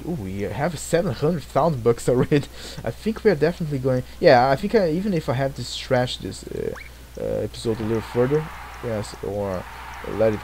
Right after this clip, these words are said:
go, run a little further in order to beat the,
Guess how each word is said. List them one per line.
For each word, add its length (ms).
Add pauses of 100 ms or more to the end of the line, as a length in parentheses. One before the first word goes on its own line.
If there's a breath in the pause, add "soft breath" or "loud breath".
go, 220
run 260
a 40
little 200
further 360
in 100
order 220
to 120
beat 240 (160)
the, 160